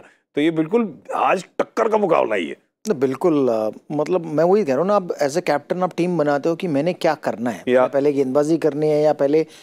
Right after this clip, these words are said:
Speaker 2: बल्लेबाजी करनी है, उस हिसाब से आप अपनी टीम बनाते हो। फिर आप सोचते हो कि अच्छा यार, मैं आज टॉस जीत जाऊँ तो मज़े आ जाएंगे।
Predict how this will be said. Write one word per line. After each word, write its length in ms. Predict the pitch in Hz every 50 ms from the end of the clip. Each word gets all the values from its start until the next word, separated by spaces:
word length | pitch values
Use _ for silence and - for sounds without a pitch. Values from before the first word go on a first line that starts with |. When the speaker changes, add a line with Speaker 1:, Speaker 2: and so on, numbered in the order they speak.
| - _ _ _
Speaker 2:
बल्लेबाजी 380 | - 139 135 151 156 175 165 160
करनी 80 | 170
है, 80 | 180 190
उस 120 | 180 -
हिसाब 120 | 190 175 175
से 100 | - 202
आप 80 | 196
अपनी 200 | 196 180 190 196
टीम 280 | 180 - - 175 165 165
बनाते 340 | 147 127 117 117 110 - 151
हो। 160 | 170 180 180 - - _ _ _ _ _ _
फिर 160 | - 190 208 214
आप 100 | 202 -
सोचते 320 | - 175 156 135 - 185
हो 40 | 180
कि 60 | 180
अच्छा 160 | 170 - 165
यार, 200 | 160 165 160 165
मैं 140 | 160 165 156
आज 160 | 151 156 - _
टॉस 200 | 175 156 160 147
जीत 120 | 135 143
जाऊँ 160 | 135 147 143 139
तो 100 | 151 139
मज़े 260 | 123 117 113 110 117
आ 100 | 107 104
जाएंगे। 440 | 98 101 95 98 95 - _ _